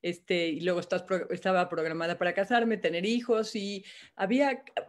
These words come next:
una, una parte de mí que no, que n-, que no,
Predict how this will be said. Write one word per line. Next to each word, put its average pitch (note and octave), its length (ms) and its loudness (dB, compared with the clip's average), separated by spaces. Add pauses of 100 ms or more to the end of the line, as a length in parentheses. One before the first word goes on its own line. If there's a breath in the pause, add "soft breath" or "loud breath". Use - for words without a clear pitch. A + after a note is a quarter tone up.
una, A3+ 840 -2
una G#3+ 220 -2
parte G#3 240 0
de G#3 100 4
mí A#3+ 160 4
que A3 120 4
no, G3 440 0 (160)
que F3 120 -12
n-, F#3 340 -6
que F3 120 -2
no, F3+ 340 0